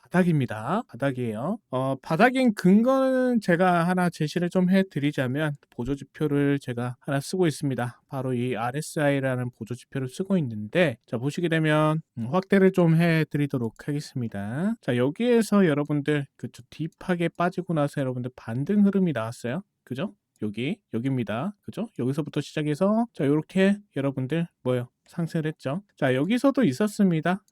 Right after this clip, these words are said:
여기서도 있었는데, 이 구간 동안 여러분들 지속적인 하락이 있었죠. 그죠? 깊게 나오진 않았어요. 과매도가 깊진 않았습니다만, 지속적인 하락 뒤에 여러분들 세력 신호가 뜨고 나서,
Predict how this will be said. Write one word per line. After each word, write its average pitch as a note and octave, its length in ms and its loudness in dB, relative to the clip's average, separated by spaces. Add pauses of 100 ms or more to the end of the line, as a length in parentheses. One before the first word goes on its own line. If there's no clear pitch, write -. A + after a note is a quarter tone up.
(100)
여기서도 D#3+ 460 -2
있었는데, C#3+ 680 -2 (140)
이 C#3 140 -2
구간 D3+ 380 -4
동안 C#3 220 -2
여러분들 B2 340 -4
지속적인 C#3 760 -6 (120)
하락이 F3+ 340 -4
있었죠. A2 540 -10
그죠? F3 260 -6 (120)
깊게 A#3 480 -2
나오진 G3 340 0
않았어요. B2+ 480 -4
과매도가 A3+ 680 4
깊진 A#3+ 340 -2
않았습니다만, E3+ 840 2
지속적인 E3 520 -4
하락 F#3 300 -2
뒤에 D#3 200 0
여러분들 C3 440 -2
세력 D#3 300 -4
신호가 D3+ 320 -4
뜨고 D3+ 260 -6
나서, F#3 380 -2